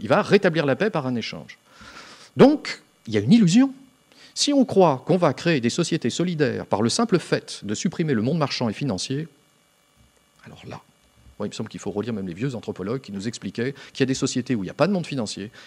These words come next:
et où il y a de la rivalité, de la compétition, de la violence et de la guerre. Puis d'autre part, le mythe, il nous dit autre chose, même de tout à fait singulier, c'est que, regardez, la paix est rétablie comment ? Elle est rétablie par un échange entre des génisses et une lyre,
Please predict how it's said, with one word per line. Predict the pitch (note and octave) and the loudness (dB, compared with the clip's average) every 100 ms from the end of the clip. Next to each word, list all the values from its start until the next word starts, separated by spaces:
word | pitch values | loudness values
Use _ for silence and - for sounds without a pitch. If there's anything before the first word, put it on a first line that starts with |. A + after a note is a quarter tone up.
| - | -8
et | |
où | G#2 | -2
il | C3+ | 0
y | |
a | |
de | G#2+ | 0
la | |
rivalité, | - C#3 B2 G#2+ C#3 | -4 -2 -4 -4 -6
de | A2 | -6
la | |
compétition, | - A#2 G2 G#2+ D3 | -6 -8 -8 -8 -8
de | A#2+ | -8
la | |
violence | G2+ A2+ B2+ | -6 -8 -8
et | G#2+ | -8
de | |
la | F#2+ | -8
guerre. | - - _ _ _ _ _ _ _ _ _ _ - - - - - | -8 -14 _ _ _ _ _ _ _ _ _ _ -20 -20 -20 -18 -16
Puis | - | 2
d'autre | G#3+ G3+ - | 4 6 8
part, | B3 | 8
le | G3 | 8
mythe, | A3 A3 | 8 6
il | D3 | 6
nous | |
dit | E3 | 6
autre | F#3 - | 4 2
chose, | A#2 G#3 C3 - | -2 -2 -2 0
même | C#3 | 2
de | C#3+ | 2
tout | C#3 D#3 | 0 0
à | |
fait | C3 A#2+ | 0 0
singulier, | A#2+ D3+ G3+ B3 | -4 -4 -2 -2
c'est | - F3+ | 0 0
que, | F3 D#3+ | 2 2
regardez, | - E3+ E3+ D#3 D3+ C#3+ | 2 2 2 2 2 4
la | C3 | 2
paix | C3+ A3+ | 6 8
est | F3+ | 8
rétablie | D3+ C#3+ C3+ E3 | 6 4 2 2
comment ? | C3+ B2 A2+ A#2 - - - - | 2 2 -4 -8 -18 -20 -10 0
Elle | C3 | 2
est | D#3+ | 4
rétablie | E3+ E3+ A#3+ | 4 2 2
par | A3+ C#3+ | 2 4
un | D3 | 2
échange | D#3 - F#3+ G#3+ C4+ B3 D#3 | 2 2 4 4 2 2 2
entre | D#3+ D#3+ | 4 4
des | C#3+ | 4
génisses | C#3+ F3+ B3+ B3 | 4 6 4 4
et | |
une | B2 A2+ | 2 2
lyre, | A2 A2+ G2 B1+ - | 2 0 -4 -8 -14